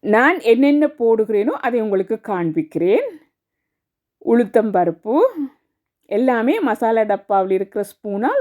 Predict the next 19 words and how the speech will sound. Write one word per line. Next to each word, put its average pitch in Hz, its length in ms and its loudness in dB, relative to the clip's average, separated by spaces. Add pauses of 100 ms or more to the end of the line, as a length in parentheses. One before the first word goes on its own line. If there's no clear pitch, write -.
ஒன்று 226 360 0
ஒன்று 196 280 -2
போடுகிறேன். 170 600 -2 (1200)
ஒரு 233 240 4
ஸ்பூன் 214 380 -6 (160)
ஆளி 190 300 0
விதை, 180 320 0 (2000)
அதோடு 185 400 2
கூட 190 300 0 (500)
ஒரு 220 240 2
ஸ்பூன் 330 400 -4 (280)
கருஞ்சீரகம். 214 880 -2 (320)
இது 294 260 6
என்னுடைய 262 500 2
ஸ்டைல். 160 440 -10 (580)
வழமையாகவே 254 760 2
நான் 254 260 -2
இதெல்லாம் 240 420 -2
சேர்த்துக்கொள்வேன். 202 880 0